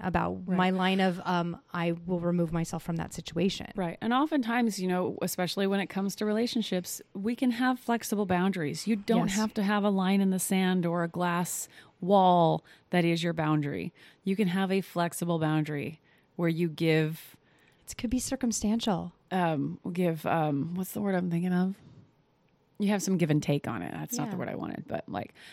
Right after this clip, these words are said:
Speaker 2: <laughs> I'm
Speaker 1: Well, you're loving people where they're at.
Speaker 2: Yes.
Speaker 1: And I
Speaker 2: How
Speaker 1: know
Speaker 2: do you love people where they're at? You have to have your own boundaries.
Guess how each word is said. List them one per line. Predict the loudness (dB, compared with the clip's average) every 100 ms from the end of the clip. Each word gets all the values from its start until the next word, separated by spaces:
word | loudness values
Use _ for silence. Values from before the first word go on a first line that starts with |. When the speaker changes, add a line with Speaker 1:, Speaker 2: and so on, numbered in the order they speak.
| -20 -20 -18
Speaker 2:
<laughs> | -16 -16 -20 -4
I'm | 0 2 0 -6 -14 -18 -6
Speaker 1:
Well, | -2
you're | 0 0
loving | 0 0 0
people | 0 -2
where | -2 0
they're | -2 -4
at. | -4 -6 -8 -4
Speaker 2:
Yes. | 2 4 4 0 -6 -6
Speaker 1:
And | -4 -2 -2 -6
I | -6
Speaker 2:
How | 2 4
Speaker 1:
know | 4 4
Speaker 2:
do | 4
you | 4
love | 4 4 4
people | 0 2 2
where | 4 2 2
they're | 2 0 0
at? | 0 -2 -6
You | -6
have | -6 -4
to | -4
have | -2 -2
your | -2 0
own | 0 0
boundaries. | 0 0 0 -2 -4 -10